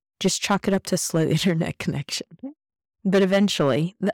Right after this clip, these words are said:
update installs and you're free to work until you need the next update. I'd love to hear feedback on what you learned about yourself from this exercise. What triggers you, and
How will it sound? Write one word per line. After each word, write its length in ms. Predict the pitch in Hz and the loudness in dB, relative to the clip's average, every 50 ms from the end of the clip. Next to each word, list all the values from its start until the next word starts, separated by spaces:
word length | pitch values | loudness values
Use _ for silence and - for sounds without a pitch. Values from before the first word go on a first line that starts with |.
| - - | 0 0
update 380 | 208 202 - 185 208 196 202 | -2 -2 0 0 0 2 4
installs 720 | 202 208 202 185 - - 202 185 180 175 175 170 170 180 - - | 4 4 2 2 0 0 0 0 2 2 2 2 2 0 -2 0
and 200 | 196 190 185 185 | 2 2 2 4
you're 140 | 185 180 170 | 2 0 0
free 540 | - - - - 175 175 180 180 175 175 - | -4 -10 -2 0 2 2 4 2 2 0 -2
to 140 | - - 139 | -4 -4 -4
work 520 | 139 143 139 85 - - - _ - - _ _ _ _ _ _ _ _ _ | -2 -2 -2 -2 -4 -6 -10 _ -20 -20 _ _ _ _ _ _ _ _ _
until 720 | 180 175 170 165 - - - - 202 185 180 185 185 185 185 - _ _ _ _ | 0 2 2 0 -2 -6 -4 0 2 2 4 2 2 0 -2 -6 _ _ _ _
you 140 | 185 170 160 | -2 -2 0
need 220 | 147 139 135 - | -2 -2 -6 -6
the 80 | - 110 | -8 -8
next 340 | 117 - - - - - - | -8 -8 -10 -12 -16 -16 -16
update. 360 | - - - _ - - - _ _ _ _ _ _ _ _ _ _ _ _ _ _ _ _ | -16 -18 -16 _ -16 -16 -16 _ _ _ _ _ _ _ _ _ _ _ _ _ _ _ _
I'd 100 | - 180 | -2 2
love 160 | 233 240 247 - | 2 2 2 2
to 100 | - 294 | 0 0
hear 300 | - - 240 226 226 226 | 2 2 2 2 2 2
feedback 720 | - - - 202 190 185 180 190 180 185 214 175 - - - - | 0 -2 0 0 0 2 2 2 2 2 0 -2 -4 -8 -6 -2
on 320 | - 185 185 180 175 175 165 | 0 2 2 4 2 2 0
what 380 | - - 185 247 262 - - | -2 -2 0 0 0 0 2
you 120 | - 370 254 | 2 4 4
learned 380 | 190 175 180 202 202 208 208 - - | 6 4 4 4 2 2 0 0 0
about 340 | 175 165 165 160 156 - - | 0 0 2 0 0 0 -2
yourself 380 | 185 180 - - 147 147 165 | -2 -2 0 -2 -2 -2 -2
from 200 | - - 165 151 | -4 -6 -6 -4
this 160 | 139 135 - - | -4 -4 -2 -4
exercise. 600 | 135 - - - - - - - - - - - | -4 -4 -6 -10 -10 -8 -8 -6 -6 -6 -4 -4
What 160 | 208 - - | -6 -4 -4
triggers 500 | - - - 156 - - 185 190 180 - | -4 -2 -2 -2 0 2 0 0 2 0
you, 320 | 196 202 202 202 214 208 | 0 2 2 2 2 2
and 300 | - 202 196 185 180 - | 2 0 0 0 -2 -4